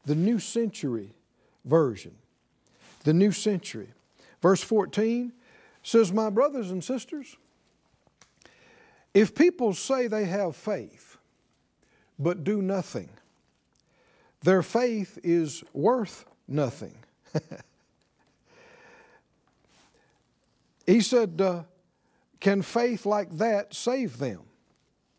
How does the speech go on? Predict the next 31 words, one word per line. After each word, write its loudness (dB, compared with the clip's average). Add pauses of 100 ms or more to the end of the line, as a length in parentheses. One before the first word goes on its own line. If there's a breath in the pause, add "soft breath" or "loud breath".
(640 soft breath)
A 8
brother 4
or -2
sister -4
in -2
Christ -4
might -2
need -2
clothes -2
or -2
food. -2 (220 soft breath)
If 0
you 2
say 0
to 0
that -4
person, -2 (220 soft breath)
"God 0
be 0
with 0
you, -4 (280 soft breath)
I 2
hope -2
you -2
stay 0
warm -2
and -4
get -4
plenty -4
to -4
eat," -4